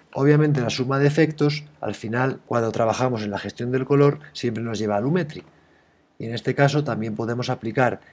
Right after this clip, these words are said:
ese look de nuestra imagen, por ejemplo este, sobre la capa de ajuste, variar esa intensidad, por ejemplo, etcétera, etcétera, y vemos cómo ha quedado aplicado perfectamente a todo el conjunto de vídeos que hacen parte de mi montaje.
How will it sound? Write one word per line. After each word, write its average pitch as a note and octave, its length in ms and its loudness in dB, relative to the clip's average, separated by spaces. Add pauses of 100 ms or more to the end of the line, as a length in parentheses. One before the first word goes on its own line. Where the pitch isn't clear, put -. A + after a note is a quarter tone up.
(140)
ese A2+ 240 -4
look B2 260 -2
de A2 80 -6
nuestra A2 280 -6
imagen, D#3+ 420 0
por - 120 -8
ejemplo F#2+ 400 -8
este, D#3+ 380 -2 (180)
sobre A#2+ 380 2
la F#2 100 -6
capa A2 260 -2
de C#3+ 80 2
ajuste, F3 520 -2 (220)
variar G#2 420 -4
esa A2 140 -6
intensidad, A2+ 680 -4
por G#2+ 160 -8
ejemplo, D#3 540 -4 (320)
etcétera, A#2 400 -2
etcétera, E3+ 480 0 (360)
y D3 140 2
vemos C3 320 -4
cómo A#2+ 400 -6
ha A2 60 -6
quedado G#2+ 500 -8
aplicado E3 680 -2
perfectamente C#3+ 840 -4
a B2+ 100 -2
todo F3 500 0
el D3 80 -2
conjunto D3 760 -4 (320)
de B2 140 0
vídeos B2+ 340 2
que - 80 -6
hacen A2 180 -4
parte A#2 280 -4
de A#2+ 80 -4
mi G#2+ 120 -4
montaje. E2+ 500 -10